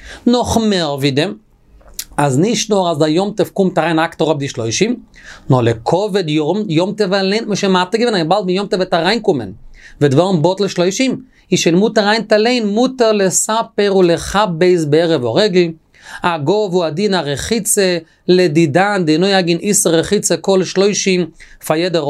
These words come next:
אבל, אבער אז ווי די ספרות אין מתיר לכבוד רגל, איז עכט רחיצה, איז מות-, ומותר לרחוץ סמוך לערב, ואין צורך להמתין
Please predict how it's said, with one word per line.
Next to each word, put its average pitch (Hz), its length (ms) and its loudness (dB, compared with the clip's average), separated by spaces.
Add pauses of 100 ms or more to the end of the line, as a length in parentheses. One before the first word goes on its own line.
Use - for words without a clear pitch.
אבל, 175 280 -2 (300)
אבער 147 240 2
אז 135 120 0
ווי 175 140 4
די 156 180 0
ספרות 214 360 2 (160)
אין 180 160 4
מתיר 175 560 0 (220)
לכבוד 160 440 0
רגל, 156 380 -2 (380)
איז 143 160 2
עכט 165 280 2
רחיצה, 196 520 0
איז 170 280 2
מות-, 220 320 2
ומותר 185 520 2
לרחוץ 180 680 0
סמוך 180 480 0
לערב, 190 520 -2 (480)
ואין 190 360 0
צורך 214 360 0
להמתין 185 540 0